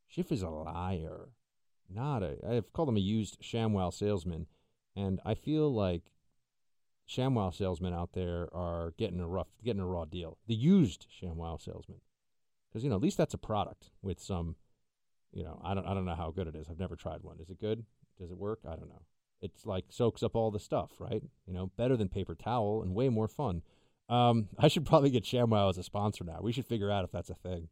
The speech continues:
We could do that. That'd be great. Then I'd be a ShamWow salesman. Hey, hey, it's a good product. I'll try it. Hey. But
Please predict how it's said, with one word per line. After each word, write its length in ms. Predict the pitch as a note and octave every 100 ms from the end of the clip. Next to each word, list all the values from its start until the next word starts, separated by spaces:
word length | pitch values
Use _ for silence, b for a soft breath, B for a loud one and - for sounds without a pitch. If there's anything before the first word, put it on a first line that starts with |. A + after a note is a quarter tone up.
| _
We 140 | G#2
could 120 | G2+
do 140 | F2+ F#2+
that. 180 | F2+ F2+
That'd 140 | E2+
be 80 | -
great. 380 | - F2+ E2 -
Then 160 | D#3+
I'd 160 | C#3+ F3
be 140 | B2
a 20 | G2
ShamWow 540 | - A2+ F#2 F2+ E2+
salesman. 480 | - F#2 E2 F2 F2
Hey, 400 | D3+ D4 - - -
hey, 400 | G3+ B3 C#3+ - _ _ _
it's 80 | D3+
a 40 |
good 200 | B2 E3+
product. 380 | - D3+ G3 G3
I'll 80 | G3
try 300 | - B3+ G3
it. 200 | - - _ _ _ _ _ _
Hey. 460 | - - F3 G2+ - _ _ _ _ _ _ _
But 260 | - D3+